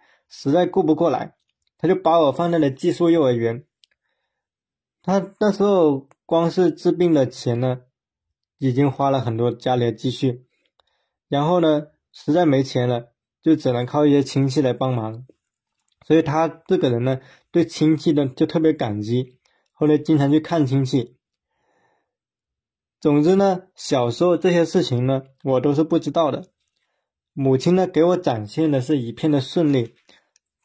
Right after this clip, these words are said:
到我上大学的时候，我问起来，她才坐在沙发上平静地跟我说这些事情，然后说她那些所谓的名言警句，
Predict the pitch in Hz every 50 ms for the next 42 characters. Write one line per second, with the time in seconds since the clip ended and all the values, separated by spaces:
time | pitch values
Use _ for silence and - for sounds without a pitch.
0 | _ - 214 220 190 147 135 131 - 196 202 208 208 233 220 196 - - 135 135
1 | 139 127 - - 151 151 135 127 127 127 175 190 175 - - 110 113 110 117 -
2 | _ _ _ _ _ _ _ _ _ _ _ - 185 190 185 156 147 160 156 -
3 | 202 202 190 185 165 - - 180 175 170 165 175 175 170 165 190 175 139 151 -
4 | _ _ _ _ _ _ _ _ - - 127 127 147 160 170 208 202 180 143 120
5 | 113 - - _ _ _ - 156 156 160 143 123 110 - - - 143 139 139 135
6 | 170 151 139 139 131 135 - 175 - - - 113 104 107 107 _ _ _ _ _
7 | _ _ _ _ _ - 139 135 147 175 208 202 190 - - - 170 170 160 160
8 | 170 180 190 185 175 165 156 156 - - - 135 117 117 143 160 151 143 123 110
9 | 110 107 110 117 123 131 135 139 131 - 117 104 101 104 135 135 127 -